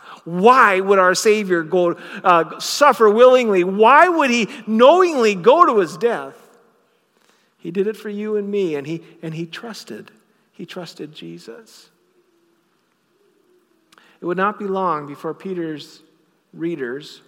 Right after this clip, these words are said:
would, uh, begin to experience what Peter prepared them for by God's grace, giving them perspective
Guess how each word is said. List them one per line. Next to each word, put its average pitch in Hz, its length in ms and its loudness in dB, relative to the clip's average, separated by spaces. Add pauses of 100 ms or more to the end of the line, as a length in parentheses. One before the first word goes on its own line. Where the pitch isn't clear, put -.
(1800)
would, 147 280 -6
uh, 131 200 -6 (120)
begin 160 280 -6
to 160 100 -12
experience 139 680 -12
what 139 220 -14
Peter 147 420 -8 (760)
prepared 156 460 -10
them 135 200 -14
for 123 260 -14
by 120 140 -16
God's 131 300 -18
grace, 127 600 -20 (1400)
giving 170 260 -4
them 151 120 -10
perspective 147 800 -12